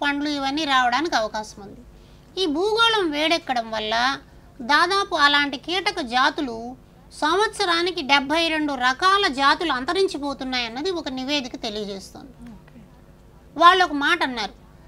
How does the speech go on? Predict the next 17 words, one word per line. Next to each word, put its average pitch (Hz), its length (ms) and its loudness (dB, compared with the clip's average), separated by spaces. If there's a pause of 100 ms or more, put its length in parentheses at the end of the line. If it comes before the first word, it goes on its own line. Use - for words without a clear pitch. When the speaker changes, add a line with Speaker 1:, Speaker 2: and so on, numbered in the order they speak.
(140)
Speaker 1:
"ఈ 370 120 2
భూగోళం 392 640 0
మీద 370 120 -2
తేనెటీగలు 370 840 -2
అంతరించిపోతే 247 1120 -4 (520)
అక్కడి 359 300 2
నుంచి 427 340 2
నాలుగు 339 360 4
సంవత్సరాల 359 640 0
వ్యవధిలో 302 480 0
మొత్తం 302 540 -2
భూగోళం 339 480 2
మీద 302 180 -2
మానవాళి 330 680 2
అంతరించిపోతుంది" 254 880 -4
అని 240 120 -6
అన్నారు. 196 380 -14